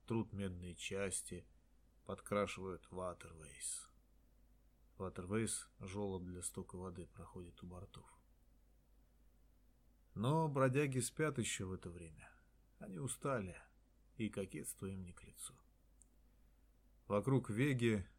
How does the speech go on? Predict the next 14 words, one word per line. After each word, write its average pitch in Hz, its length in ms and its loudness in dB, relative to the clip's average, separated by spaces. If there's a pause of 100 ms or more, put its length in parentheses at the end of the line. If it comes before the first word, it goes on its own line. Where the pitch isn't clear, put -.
громоздились 104 920 0
закопчённые 101 680 -2
трубы 98 340 -2
пароходов, 92 760 -6 (760)
бесшумно 107 600 0
выкидывая 95 580 2
ленивый 95 640 0
густой 87 460 -8
дым. 82 240 -14 (1120)
Из 101 240 2
города, 107 440 6
убегавшего 101 640 2
вверх 104 340 4
кольцеобразными 101 1120 0